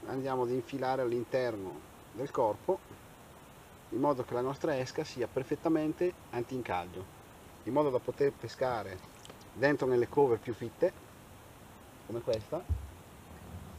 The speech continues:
e riuscire magari anche a schipparlo dentro.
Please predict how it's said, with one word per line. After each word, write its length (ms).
e 80
riuscire 320
magari 320
anche 200
a 40
schipparlo 460
dentro. 680